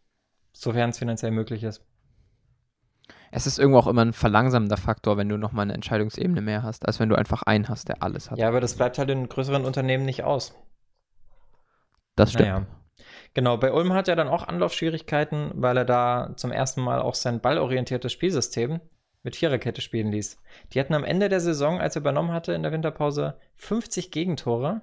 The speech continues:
Speaker 1: und einunddreißig davon unter Rangnick. Also die waren eine ziemliche Schießbude. Wurden im Jahr darauf aber Regionalligameister mit Aufstieg in die zweite Liga und sie haben den W-V-Pokal geholt, also sozusagen das Double, also den Baden-Württem-,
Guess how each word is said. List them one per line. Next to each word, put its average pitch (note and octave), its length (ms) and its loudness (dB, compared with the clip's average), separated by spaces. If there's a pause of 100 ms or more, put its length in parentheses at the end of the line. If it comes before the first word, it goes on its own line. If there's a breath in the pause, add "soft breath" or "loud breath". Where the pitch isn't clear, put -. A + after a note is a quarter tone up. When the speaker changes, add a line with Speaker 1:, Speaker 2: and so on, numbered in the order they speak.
(120)
Speaker 1:
und - 200 -6
einunddreißig E3+ 580 0
davon D#3 280 -6
unter D3+ 200 -4
Rangnick. D3 340 -2
Also A#2 160 -4
die B2 120 -4
waren C#3 320 -2
eine C#3 160 -6
ziemliche E3+ 340 -6
Schießbude. F3 640 -2 (800 soft breath)
Wurden E3+ 560 0
im F3 160 2
Jahr D#3 120 4
darauf C3+ 420 2
aber D3 240 2
Regionalligameister D3 1120 0
mit B2 160 -4
Aufstieg B2 320 -2
in B2 60 0
die A#2 100 -2
zweite A#2 260 -2
Liga A#2+ 520 -4
und E3 460 -2 (240)
sie D3+ 80 0
haben D3 100 0
den C#3 180 -2
W-V-Pokal B2+ 800 -2
geholt, A2 440 -4
also A#2+ 140 -12
sozusagen B2 460 -6
das A2 240 -8
Double, C3+ 440 0 (140)
also A2+ 140 -8
den A2 260 -6 (200)
Baden-Württem-, B2 560 -4